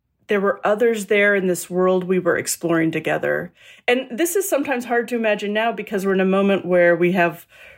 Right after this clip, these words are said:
really good graphics cards and, you know, consoles, but this was all text-based. Often you were using a modem, a very slow modem,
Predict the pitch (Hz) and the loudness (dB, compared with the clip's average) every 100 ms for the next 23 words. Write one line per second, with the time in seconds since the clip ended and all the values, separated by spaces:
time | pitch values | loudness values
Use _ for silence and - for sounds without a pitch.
0 | _ 180 170 170 - 240 226 226 220 - | _ 0 2 0 0 0 2 0 -6 -6
1 | - 208 196 185 185 165 156 143 151 160 | -2 0 2 2 0 -4 -10 -8 -8 -10
2 | - - _ - 254 247 247 220 208 196 | -12 -14 _ -4 -2 -2 0 0 0 -2
3 | - - - _ 180 214 208 - _ 175 | -8 -20 -20 _ 2 4 4 0 _ -2
4 | 214 240 269 247 214 240 247 - 247 247 | -2 0 -2 0 2 2 -2 -4 -6 -6
5 | - 185 160 147 160 - - _ _ 180 | -6 0 0 0 -6 -10 -12 _ _ -4
6 | 180 185 175 165 165 165 165 165 160 165 | -2 -2 0 -2 -4 -6 -6 -6 -6 -2
7 | 190 226 190 175 165 156 160 196 208 196 | 0 0 0 -2 -2 -2 -4 -4 -2 0
8 | 165 170 170 | -2 -2 -6